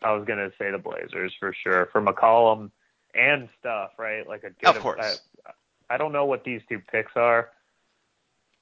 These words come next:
Speaker 1: I like McCollum certainly better than Beal, and
Speaker 2: Mm-hmm.
Speaker 1: so if that's, if that's, like, the decision, then it makes that easier for me. But what about Wall?
Speaker 2: I,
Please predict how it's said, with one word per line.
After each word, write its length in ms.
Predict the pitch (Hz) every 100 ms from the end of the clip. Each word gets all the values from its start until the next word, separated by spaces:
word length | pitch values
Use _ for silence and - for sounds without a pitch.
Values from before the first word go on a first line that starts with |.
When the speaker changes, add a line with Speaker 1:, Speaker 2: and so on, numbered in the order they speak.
| _ _ _ -
Speaker 1:
I 200 | 117 135
like 300 | 123 120 110
McCollum 520 | 101 113 110 101 95 -
certainly 260 | 101 104
better 280 | 95 98 104
than 180 | 110 107
Beal, 420 | 113 113 110 110 - 98
and 100 | 92
Speaker 2:
Mm-hmm. 160 | 120 107
Speaker 1:
so 220 | 98 95
if 100 | 92
that's, 240 | 101 98 _ _ _ _ -
if 180 | 107
that's, 240 | 104 98 -
like, 200 | 98 -
the 60 | 98
decision, 840 | 92 - - 98 101 113 110 104
then 380 | 92 95 92 98 _ _ _ -
it 60 | 110
makes 220 | 101 -
that 280 | 101 98 -
easier 540 | 107 104 117 117 113 -
for 100 | 120
me. 280 | 120 120 117
But 260 | 107 95 - _ _ _ _ -
what 80 | 123
about 240 | 175 127
Wall? 440 | 104 127 202 - 120 _ _ _ _ _ _ _ _ _ _ _ _ -
Speaker 2:
I, 320 | 180 226